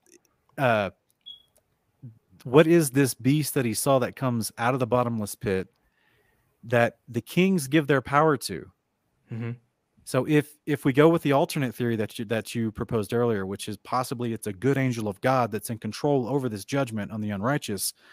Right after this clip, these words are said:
Speaker 1: being perpetuated by these, uh, scorpion things, why would the kings of the earth give their authority to a good angel?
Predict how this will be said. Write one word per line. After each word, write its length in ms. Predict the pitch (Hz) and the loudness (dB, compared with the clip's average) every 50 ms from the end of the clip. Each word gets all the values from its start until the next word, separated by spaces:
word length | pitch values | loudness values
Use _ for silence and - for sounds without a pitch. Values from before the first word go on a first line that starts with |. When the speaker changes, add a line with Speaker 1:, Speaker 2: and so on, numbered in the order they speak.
| - _ _ | -20 _ _
Speaker 1:
being 220 | - 120 107 101 101 | -2 -2 -2 -2 -2
perpetuated 720 | - 117 98 - 127 120 - - 120 110 107 98 98 95 | -6 -4 0 2 2 2 0 0 -2 -2 -2 -2 -2 -2
by 180 | 104 107 107 104 | 0 0 0 0
these, 340 | 101 107 104 95 95 - - | -2 -4 -6 -4 -4 -4 -4
uh, 280 | 95 90 87 85 87 | -2 -2 -4 -4 -4
scorpion 480 | 92 - - 160 170 - - 110 95 87 | -4 0 2 2 2 4 2 -2 -2 -2
things, 380 | - 95 95 92 87 - - - - - - - - - _ _ | -4 -4 -4 -4 -6 -8 -12 -16 -20 -20 -20 -20 -20 -20 _ _
why 240 | 110 117 123 147 170 | 6 8 8 10 8
would 120 | 175 165 | 6 4
the 80 | 143 123 | 2 -2
kings 360 | - - 160 156 156 143 143 | -2 0 0 0 2 2 2
of 80 | 139 | 2
the 140 | 120 120 120 | 2 2 4
earth 460 | 135 143 131 117 117 - - - - _ _ _ _ _ _ _ _ _ _ _ _ _ _ _ _ _ _ _ _ _ _ _ _ _ | 4 4 2 2 -2 -4 -8 -14 -20 _ _ _ _ _ _ _ _ _ _ _ _ _ _ _ _ _ _ _ _ _ _ _ _ _
give 260 | - 135 135 120 113 | 2 4 4 4 2
their 300 | 117 127 127 127 131 120 | 2 4 4 6 4 4
authority 480 | 104 104 - - 135 135 147 131 120 113 | 2 0 0 2 4 6 6 6 4 2
to 200 | - - 127 113 | 0 0 0 0
a 60 | 107 | 0
good 200 | 101 120 117 107 | 2 2 2 4
angel? 500 | 123 147 160 135 98 85 80 - - - | 4 4 2 2 0 -2 -8 -12 -14 -18